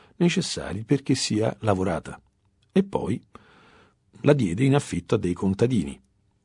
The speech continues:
e se ne andò lontano. Questi operai sono oggetto di un dono, il dono di una vigna da lavorare.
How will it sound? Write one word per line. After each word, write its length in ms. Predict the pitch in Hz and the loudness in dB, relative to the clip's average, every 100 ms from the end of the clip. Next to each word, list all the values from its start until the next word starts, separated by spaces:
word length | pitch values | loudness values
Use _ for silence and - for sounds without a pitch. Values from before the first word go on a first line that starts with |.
| _ | _
e 100 | 131 | -8
se 140 | - | -2
ne 80 | 151 | 0
andò 200 | 98 71 | 0 -2
lontano. 560 | 82 85 - 101 69 - _ _ - - | -4 -2 -2 -2 -4 -12 _ _ -20 -16
Questi 280 | - 254 151 | -4 -2 2
operai 640 | 113 98 85 76 - 131 - _ _ _ _ _ - | 2 2 0 -2 -4 -6 -8 _ _ _ _ _ -14
sono 480 | - 139 127 175 170 - - - _ _ _ _ | 0 4 6 4 2 -8 -20 -20 _ _ _ _
oggetto 640 | 131 131 113 127 131 - | 8 8 6 2 0 0
di 280 | 104 95 131 - | 2 2 -2 -2
un 440 | 104 101 90 87 | -2 -2 -4 -6
dono, 420 | 101 175 92 76 - | 4 6 6 0 -4
il 260 | 101 107 104 | -2 -2 4
dono 280 | 120 151 127 | 6 6 4
di 80 | |
una 120 | 92 87 | 0 0
vigna 320 | 113 131 92 | 0 0 0
da 140 | 80 | -4
lavorare. 540 | 78 104 143 85 - | -2 4 4 4 0